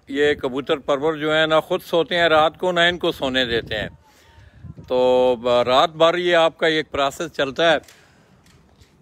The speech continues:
तो मौसम अभी आप, पहले आसमान थोड़ा सा clear हुआ था, अब फिर जो है, बादल जो हैं, ये लाहौर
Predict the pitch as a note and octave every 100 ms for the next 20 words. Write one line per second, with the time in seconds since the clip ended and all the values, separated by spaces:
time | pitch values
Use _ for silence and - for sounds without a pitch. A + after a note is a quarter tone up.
0 | _ _ _ _ - C3+ D3+ F#3+ G3+ F3+
1 | D#3+ F#3+ F#3+ F3+ F3 - _ _ _ _
2 | _ _ _ _ - E3 D#3+ D#3 D3+ D3
3 | C3 D3 D3+ D#3+ D#3 D#3+ D#3 D#3 - E3
4 | E3 C3+ C3+ D3+ - C3 A2+ _ - -
5 | - C#3+ - F#3+ G#3 E3 D3 D3+ D#3 B2+
6 | C3+ C#3+ F3+ D#3 C#3 D3 D#3 D3+ D3 B2+
7 | A#2+